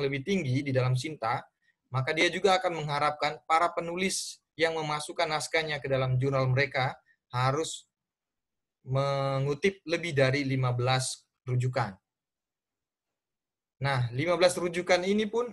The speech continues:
ada persentasenya. Delapan puluh persen dari jurnal atau sumber primer, dan dua puluh persennya boleh dari buku. Buku kategorinya sudah sekunder ya. Kalau jurnal primer.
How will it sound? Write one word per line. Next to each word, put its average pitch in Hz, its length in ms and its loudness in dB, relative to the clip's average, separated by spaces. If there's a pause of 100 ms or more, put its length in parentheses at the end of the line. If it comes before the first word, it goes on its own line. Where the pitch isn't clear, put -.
(140)
ada 190 300 4
persentasenya. 170 880 2 (720)
Delapan 180 560 2
puluh 190 240 0
persen 190 240 4
dari 156 320 4
jurnal 143 400 2
atau 143 240 0
sumber 147 320 0
primer, 135 480 2 (720)
dan 151 300 2
dua 160 180 6
puluh 156 220 0
persennya 180 720 2 (340)
boleh 160 540 6
dari 143 640 4
buku. 139 420 0 (540)
Buku 135 640 2
kategorinya 143 800 2
sudah 131 400 4
sekunder 143 420 2
ya. 139 220 4 (1400)
Kalau 120 160 2
jurnal 127 560 4
primer. 135 400 2